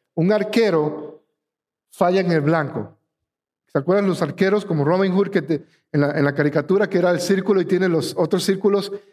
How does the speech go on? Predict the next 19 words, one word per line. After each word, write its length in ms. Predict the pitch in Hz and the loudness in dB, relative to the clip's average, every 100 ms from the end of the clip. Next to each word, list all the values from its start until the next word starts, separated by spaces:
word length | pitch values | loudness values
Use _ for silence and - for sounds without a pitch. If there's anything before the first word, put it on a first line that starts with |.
| _ | _
y 80 | 160 | 0
es 60 | 165 | 2
el 120 | 165 | 2
rojo 380 | 151 180 180 208 | 0 0 2 2
y 60 | |
le 80 | 170 | 0
pegas, 340 | - 170 180 180 | 0 0 0 0
ese 200 | 180 185 | -2 0
es 60 | |
el 120 | 165 | 0
blanco? 500 | 147 160 160 208 202 - _ _ | 2 0 0 -2 -2 -12 _ _
O 80 | 165 | 0
mortilla 560 | 165 160 151 190 196 214 | 2 2 0 0 2 2
significa 400 | 202 156 180 190 | 0 0 0 0
cuando 200 | 190 156 | 0 0
fallaba 500 | - 165 160 175 180 | 0 0 2 2 0
en 80 | 170 | 0
ese 180 | 165 | -2
blanco. 520 | 160 160 151 139 120 | 0 0 -2 -6 -10